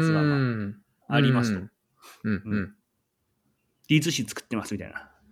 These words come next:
Speaker 2: うんうんうんうん。
Speaker 1: うん。なんか、「インフルエンサーです」みたいな。
Speaker 2: うんうんうんうん。
Speaker 1: だから、時代は変わったんじゃねえかって、なんとなく思う時もあるんだけど、
Speaker 2: うん。
Speaker 1: どう思う？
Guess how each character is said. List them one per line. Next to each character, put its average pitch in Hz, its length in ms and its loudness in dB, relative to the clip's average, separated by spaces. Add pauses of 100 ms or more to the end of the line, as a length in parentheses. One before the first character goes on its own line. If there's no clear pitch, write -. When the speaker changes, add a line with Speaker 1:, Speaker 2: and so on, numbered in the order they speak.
(120)
Speaker 2:
う 127 80 0
ん - 20 2
う 107 40 2
ん - 20 2
う 104 140 0
ん 95 40 -2 (160)
う 98 60 -2
ん。 92 140 -6 (200)
Speaker 1:
う 113 80 -10 (120)
ん。 95 60 -14 (840)
な 110 60 -10
ん 101 40 -10
か、 - 180 -14
「イ 151 140 4
ン 156 60 4
フ 147 100 0
ル 143 60 4
エ 143 60 6
ン 135 60 4
サ 117 120 -6
ー - 20 -4
で 92 60 -8
す」 92 100 -16
み - 60 -18
た 92 60 -12
い - 20 -10
な。 - 80 -14 (500)
Speaker 2:
う 135 80 0
ん - 20 2
う 117 40 2
ん - 20 0
う 104 40 0
ん 95 460 -4
う 98 40 -2
ん。 - 140 -8 (960)
Speaker 1:
だ 190 140 0
か 160 100 0
ら、 104 380 -2 (140)
時 131 120 -2
代 208 200 10
は 202 140 8
変 143 120 6
わ 165 60 8
っ - 160 -16
た 233 80 6
ん 180 100 6
じ 127 60 4
ゃ 113 40 4
ね 110 100 4
え 110 60 2
か 104 100 -2
っ - 180 -16
て、 92 380 -2 (180)
な 127 80 -2
ん 139 100 0
と 151 80 0
な 151 100 4
く 113 140 -6
思 120 160 4
う 139 60 4
時 - 200 -8
も 101 60 -2
あ - 40 -2
る 101 40 -2
ん - 20 -8
だ 87 60 -10
け - 80 -10
ど、 95 220 -4 (500)
Speaker 2:
う 135 60 0
ん。 104 160 -2 (640)
Speaker 1:
ど 104 120 4
う 104 40 8
思 120 160 6
う？ 87 140 -4